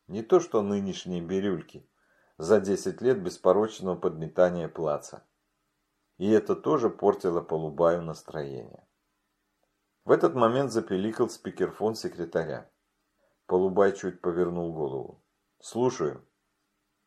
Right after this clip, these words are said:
Спикерфон, настроенный на это слово, тут же увеличил громкость динамика и чувствительность микрофона.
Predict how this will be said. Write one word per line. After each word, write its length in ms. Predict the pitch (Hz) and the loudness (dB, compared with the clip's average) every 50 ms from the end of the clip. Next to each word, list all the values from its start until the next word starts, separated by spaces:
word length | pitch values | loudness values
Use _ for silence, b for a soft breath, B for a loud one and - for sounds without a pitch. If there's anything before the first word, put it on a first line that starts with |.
| _ _ | _ _
Спикерфон, 680 | - - - 139 135 135 - 147 143 - 170 170 160 135 | -20 -6 -4 -4 -2 2 2 2 4 4 2 2 4 4
настроенный 600 | 107 101 - - - 98 104 104 104 104 101 101 | 2 2 0 0 2 2 2 2 2 0 -2 -2
на 200 | 98 98 95 92 | 0 0 0 0
это 180 | 90 - 95 | 0 0 -2
слово, 340 | 87 - 123 139 147 139 - | -4 0 0 2 2 2 0
тут 240 | - - 95 85 92 | 0 -2 -6 -6 -6
же 140 | 85 90 90 | -4 -4 -2
увеличил 500 | 87 90 92 95 90 85 - - 82 82 | -2 -2 -4 -4 -6 -6 -6 -8 -8 -6
громкость 500 | 80 90 95 95 95 - 87 78 71 71 | -4 -4 -4 -4 -4 -6 -10 -10 -8 -8
динамика 520 | 80 82 95 120 139 135 117 - - - | -8 -6 -4 -4 -2 -4 -4 -6 -6 -8
и 220 | - - - - | -10 -10 -14 -16
чувствительность 800 | - - - - - - 87 92 185 - - 92 90 85 85 - - | -16 -16 -18 -18 -14 -14 -12 -12 -12 -10 -10 -8 -8 -8 -10 -14 -14
микрофона. 720 | 85 82 82 - 80 78 - - 69 67 - - - - | -14 -12 -8 -8 -8 -8 -8 -10 -12 -12 -12 -14 -18 -20